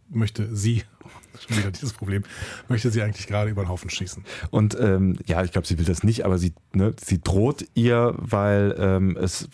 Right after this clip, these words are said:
Speaker 2: vorher einen Vorfall gegeben hat, wo sie mit dem, äh, vulkanischen W-, Würgegriff,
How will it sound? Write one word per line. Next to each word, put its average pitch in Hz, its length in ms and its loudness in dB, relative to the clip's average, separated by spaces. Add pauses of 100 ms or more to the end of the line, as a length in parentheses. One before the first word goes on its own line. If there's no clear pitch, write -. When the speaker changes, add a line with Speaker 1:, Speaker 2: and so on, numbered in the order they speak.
Speaker 2:
vorher 104 280 0
einen 87 100 -2
Vorfall 98 300 -2
gegeben 92 340 0
hat, 90 180 -2
wo 90 280 2
sie 87 300 2
mit 90 400 -2
dem, 85 300 2
äh, 85 380 0
vulkanischen 85 1000 0
W-, 95 580 -6
Würgegriff, 98 560 0